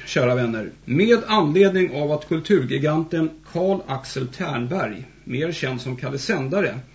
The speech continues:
definitivt har lagt på luren, så kommer vi nu på Radio S D att spela upp flera av hans så kallade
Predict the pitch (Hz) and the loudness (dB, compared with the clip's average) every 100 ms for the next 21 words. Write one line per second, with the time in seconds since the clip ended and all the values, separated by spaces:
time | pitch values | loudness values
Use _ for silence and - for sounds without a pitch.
0 | - - - - 135 135 170 180 262 190 | -20 -20 -20 -6 -6 0 -2 -2 -2 -4
1 | 135 127 123 120 - 156 147 202 131 90 | -4 -4 -4 -6 -6 0 4 4 4 -6
2 | 101 131 - - - _ - 156 - 175 | -10 -14 -20 -20 -20 _ -10 -4 0 2
3 | 180 175 143 131 151 139 135 160 127 - | 4 2 0 0 -2 -2 -2 -4 -6 -6
4 | 127 123 127 - 131 131 - 170 208 196 | -4 -4 -6 -6 -4 -4 -4 0 4 4
5 | 180 - 131 120 123 127 117 - 120 - | 2 0 -2 -2 -4 -8 -8 -10 -10 -6
6 | 143 113 107 | -6 -6 -8